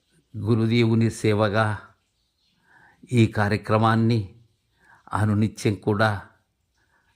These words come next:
గ్రూప్ ద్వారా అందజేస్తూ గురుసేవను అంకిత భావంతో చేస్తూ ముందుకు సాగుతున్న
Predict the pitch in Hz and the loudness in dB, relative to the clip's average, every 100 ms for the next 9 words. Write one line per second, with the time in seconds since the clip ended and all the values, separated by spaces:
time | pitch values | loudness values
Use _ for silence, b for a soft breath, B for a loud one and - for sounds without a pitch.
0 | _ 107 113 107 101 113 113 113 110 104 | _ -2 -2 -2 0 2 4 4 2 0
1 | 107 101 107 - - 110 104 - _ _ | -4 -4 -6 -6 -4 -4 -4 -8 _ _
2 | _ _ _ _ _ - 104 110 110 - | _ _ _ _ _ -16 -4 0 0 0
3 | 117 113 117 120 107 95 - 113 110 127 | 2 2 2 2 0 -4 -6 -4 -2 -2
4 | 123 110 110 107 104 101 110 92 - - | -2 0 0 0 -2 -2 -4 -6 -10 -20
5 | - _ _ _ _ _ _ _ _ _ | -20 _ _ _ _ _ _ _ _ _
6 | _ _ _ _ _ _ _ - 104 101 | _ _ _ _ _ _ _ -10 -6 -6
7 | - 110 107 95 - _ _ _ _ _ | -8 -4 -2 -4 -14 _ _ _ _ _
8 | _ _ 110 101 95 95 101 104 98 95 | _ _ -8 -6 -4 -6 -4 0 0 -2
9 | - 104 | -8 -6